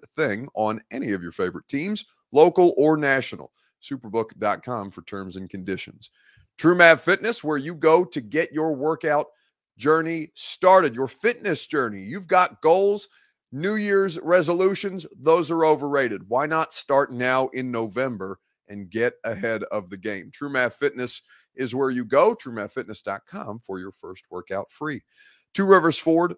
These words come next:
twenty twenty-three model year Fords available right now at the dealership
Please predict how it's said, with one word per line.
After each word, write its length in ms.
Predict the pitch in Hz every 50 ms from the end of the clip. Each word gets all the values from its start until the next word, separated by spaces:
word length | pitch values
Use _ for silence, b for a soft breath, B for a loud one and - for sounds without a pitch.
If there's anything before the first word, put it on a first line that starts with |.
| _ _
twenty 340 | - - 151 170 180 185 170
twenty-three 580 | - - 165 160 156 135 - 151 143 147 151
model 420 | - 117 117 117 127 135 139 139 131
year 180 | 123 131 131
Fords 320 | 113 - 127 127 135 127 104
available 440 | 92 98 110 110 104 95 95 90 71
right 200 | - 123 - 92
now 260 | 110 107 90 87 - -
at 140 | 90 92 -
the 80 | -
dealership 460 | 90 104 104 104 101 95 - - 104